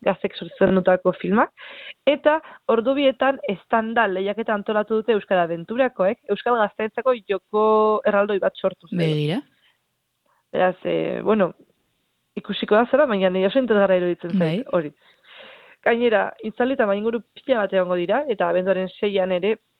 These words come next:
Speaker 1: Euskal Herrian Euskarazek eta Gazte Euskaltzalen sareak mainguru bat antolatu dute, Euskara Euskal Herriko gazteen bizitzetan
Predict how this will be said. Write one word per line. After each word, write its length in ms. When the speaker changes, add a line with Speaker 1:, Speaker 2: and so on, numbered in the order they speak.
Speaker 1:
Euskal 260
Herrian 240
Euskarazek 480
eta 200
Gazte 240
Euskaltzalen 520
sareak 520
mainguru 560
bat 140
antolatu 460
dute, 260
Euskara 360
Euskal 240
Herriko 260
gazteen 400
bizitzetan 640